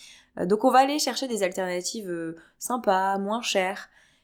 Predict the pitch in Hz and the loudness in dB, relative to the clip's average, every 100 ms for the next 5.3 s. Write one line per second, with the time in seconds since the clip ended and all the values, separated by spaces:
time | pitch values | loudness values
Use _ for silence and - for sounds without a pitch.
0 | - - - 190 214 220 185 220 - 190 | -10 -8 -6 -4 -4 -2 -2 -2 -2 -2
1 | 208 277 190 185 202 196 175 - 233 - | -2 0 0 0 -2 -4 -6 -6 -6 -4
2 | 208 180 165 165 170 - _ _ - 196 | -4 -2 -2 -4 -8 -14 _ _ -8 -6
3 | 190 196 214 202 185 208 220 214 226 233 | -4 -2 -2 -2 0 0 0 -2 -2 0
4 | 196 180 170 165 - 180 175 - - 330 | 0 0 0 -2 -2 -2 -2 -4 -2 -2
5 | - - | -2 -6